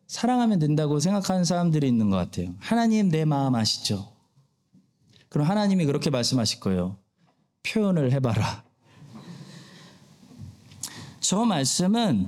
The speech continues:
"마음으로 하나님께 영광 돌리라"라고 말씀하지 않습니다. "너희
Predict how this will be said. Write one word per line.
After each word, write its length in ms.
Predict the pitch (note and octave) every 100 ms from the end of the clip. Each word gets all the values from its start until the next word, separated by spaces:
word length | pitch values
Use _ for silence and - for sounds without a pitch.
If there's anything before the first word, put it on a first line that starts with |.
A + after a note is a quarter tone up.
| -
"마음으로 760 | C3+ E3 G#3+ C4 B3+ A#3+ G#3+
하나님께 420 | G3+ G3+ F#3+ D#3 D3
영광 300 | C#3 C#3+ C3
돌리라"라고 1160 | A#2+ B2 A2 G2 F2 E2 - - - - C3+
말씀하지 540 | B2+ A#2 C3 B2 A#2 G2
않습니다. 680 | F2 - F#2 F#2 F#2 F#2 -
"너희 540 | A#2 D#3 G#3 G#3